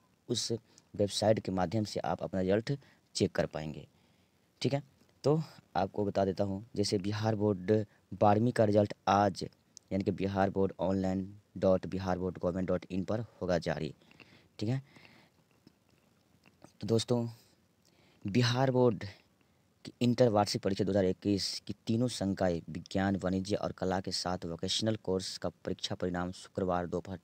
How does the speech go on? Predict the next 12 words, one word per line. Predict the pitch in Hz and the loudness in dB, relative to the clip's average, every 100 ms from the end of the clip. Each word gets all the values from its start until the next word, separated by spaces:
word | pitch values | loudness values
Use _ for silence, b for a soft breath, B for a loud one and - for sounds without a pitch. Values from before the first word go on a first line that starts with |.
| _ | _
तीन | 110 92 | 0 0
बजे, | 76 73 | -2 -6
ये | |
देख | 82 92 | -6 -4
ले, | 95 - B B B | -4 -8 B B B
देख | 90 110 | 0 0
सकते | - 107 104 | 0 -2 -2
हैं, | 107 113 b b - | -2 -4 b b -8
ये | |
हिंदुस्तान | 101 95 95 98 98 | -4 -4 -2 -2 0
पेपर | 92 90 92 | 0 -2 -4
की | 92 90 | -4 -8